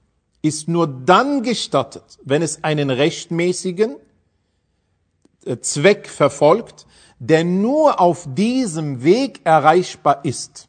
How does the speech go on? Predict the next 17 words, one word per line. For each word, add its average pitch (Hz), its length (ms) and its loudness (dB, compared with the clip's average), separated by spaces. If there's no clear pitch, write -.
Es - 100 -20
geht 196 200 4
nicht - 200 -10
anders. - 440 -18
In 147 140 -4
solchen 202 420 2
Fällen 208 420 4
wird 180 220 4
die 147 120 0
Sünde 165 400 0
der 131 200 2
Riebe 196 460 -4
aufgehoben. 127 960 0
Diese 202 400 2
Fälle 175 440 2
sind 185 380 -4
folgende. 131 580 2